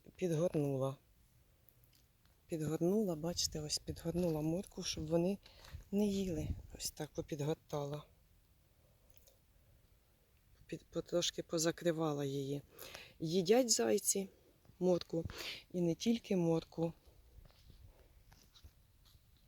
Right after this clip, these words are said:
Зайці ще з'їли в мене буряк. Не весь, але згризли. Отак гризуть з усіх сторін.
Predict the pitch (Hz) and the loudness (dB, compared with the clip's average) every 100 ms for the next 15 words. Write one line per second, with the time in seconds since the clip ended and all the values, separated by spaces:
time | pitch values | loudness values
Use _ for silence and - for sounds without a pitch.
0 | - - - - - - - - - - | -20 -20 -20 -20 -20 -20 -20 -20 -18 -20
1 | - - - - - - 156 156 190 202 | -18 -18 -16 -18 -20 -12 -6 0 0 2
2 | 190 - - 160 156 170 175 156 151 156 | 0 0 0 0 0 0 4 2 2 2
3 | 151 135 151 127 120 - - - - - | 0 2 2 2 -2 -6 -10 -16 -4 -4
4 | - - - - - - - - - - | -4 -16 -10 6 8 10 6 4 -6 -8
5 | - - - - 180 156 151 196 247 196 | -8 -6 -6 0 2 2 0 0 2 2
6 | - - - - - - 170 202 175 151 | 0 -12 -20 -20 -14 -8 -4 -4 -4 -4
7 | 165 170 151 143 147 - 180 151 165 175 | -2 -2 -2 -6 -8 -6 -6 -4 -2 2
8 | 202 226 160 160 156 196 - - 170 143 | 2 2 -2 0 2 2 0 2 4 4
9 | 139 | 2